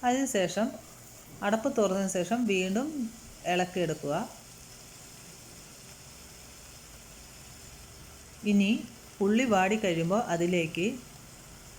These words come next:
ഒരു സ്പൂണ് കാശ്മീരി ചില്ലി പൗഡർ ചേർക്കുക, കാൽ സ്പൂണ് മഞ്ഞൾപ്പൊടി ചേർക്കുക.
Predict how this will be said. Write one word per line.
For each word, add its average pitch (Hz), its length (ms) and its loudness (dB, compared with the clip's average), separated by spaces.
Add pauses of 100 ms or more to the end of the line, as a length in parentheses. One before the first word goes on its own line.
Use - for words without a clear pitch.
(180)
ഒരു 269 240 6
സ്പൂണ് 180 420 2 (360)
കാശ്മീരി 196 600 2
ചില്ലി 170 300 0
പൗഡർ 170 340 0
ചേർക്കുക, 147 360 -4 (1300)
കാൽ 214 180 4 (120)
സ്പൂണ് 190 360 2
മഞ്ഞൾപ്പൊടി 180 560 -2
ചേർക്കുക. 143 380 -2